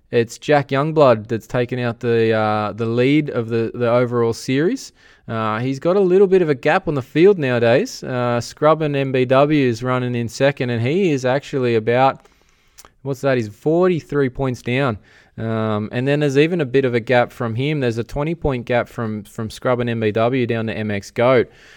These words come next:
Um, so these top three guys are starting to distance themselves from the field.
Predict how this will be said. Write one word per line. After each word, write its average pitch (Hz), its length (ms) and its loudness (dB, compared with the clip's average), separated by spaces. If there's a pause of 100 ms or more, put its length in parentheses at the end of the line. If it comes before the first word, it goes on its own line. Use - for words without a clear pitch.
(140)
Um, 107 320 -6
so 123 260 0
these 139 600 -4
top 185 260 -2
three 160 240 0
guys 135 300 4
are 123 60 -2
starting 156 480 0
to 131 60 -6
distance 127 460 -8
themselves 147 560 0
from 131 160 -8
the 113 60 -6
field. 175 480 0